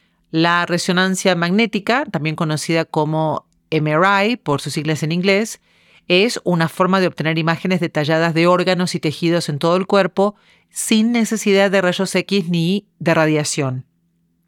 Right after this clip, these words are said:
En su lugar, la resonancia magnética usa un potente campo magnético,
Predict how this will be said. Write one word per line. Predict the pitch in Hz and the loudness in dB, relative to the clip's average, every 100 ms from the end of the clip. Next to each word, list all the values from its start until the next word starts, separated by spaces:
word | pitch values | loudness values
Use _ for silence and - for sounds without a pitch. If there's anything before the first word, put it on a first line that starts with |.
| _ - | _ -10
En | - 156 | -4 -2
su | - 175 | 0 0
lugar, | 190 226 226 262 _ _ _ _ _ _ | 2 2 0 -4 _ _ _ _ _ _
la | 135 135 131 | -4 -2 -2
resonancia | 139 143 156 156 185 | -2 -2 -2 0 0
magnética | 196 208 202 202 - 247 - _ _ | 2 2 2 0 0 -4 -4 _ _
usa | 170 156 - 160 | -4 -2 0 0
un | 156 156 165 165 - - | 0 0 -2 -4 -6 -2
potente | 175 233 202 180 | 0 2 2 0
campo | 165 147 160 | 0 0 0
magnético, | 165 175 185 196 190 233 277 | 0 0 0 -2 -2 0 0